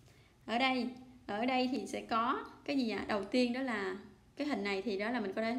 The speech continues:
biểu tượng cảm xúc này kia mình đưa lên. Đó, có chỗ nào mình cần che, cần gì đó mình có thể đưa lên này. Rồi hoặc là mình muốn viết chữ gì đó. A, B này, đó là mình viết chữ nhá. Mình viết chữ lên.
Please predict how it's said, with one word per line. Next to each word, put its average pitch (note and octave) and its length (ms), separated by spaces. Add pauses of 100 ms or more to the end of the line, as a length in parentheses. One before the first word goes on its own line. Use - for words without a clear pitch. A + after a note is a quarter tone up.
(120)
biểu G3 180
tượng F3+ 200
cảm - 200
xúc A4+ 200
này D4 140
kia A3+ 140
mình G3 200
đưa A3+ 160
lên. A3+ 260 (560)
Đó, A3+ 300
có C4+ 80
chỗ A#3+ 100
nào A3+ 180
mình F#3+ 140
cần F#3+ 200
che, A3 240
cần A#3+ 160
gì F#3+ 60
đó G#3 100
mình G#3 240
có B3+ 80
thể A3 80
đưa A#3 140
lên A3+ 220
này. G3+ 120 (560)
Rồi F#3+ 200
hoặc - 160
là G3+ 60
mình F#3+ 160
muốn A#3 180
viết D4+ 220
chữ F#3 160
gì D4 140
đó. C#4 140 (640)
A, A3+ 220
B A3 60
này, A3+ 340
đó G#3+ 220
là C4 120
mình F#3+ 140
viết G#3+ 200
chữ - 180
nhá. C#4 240 (500)
Mình G#3 140
viết B3 220
chữ F#3+ 280
lên. B3 260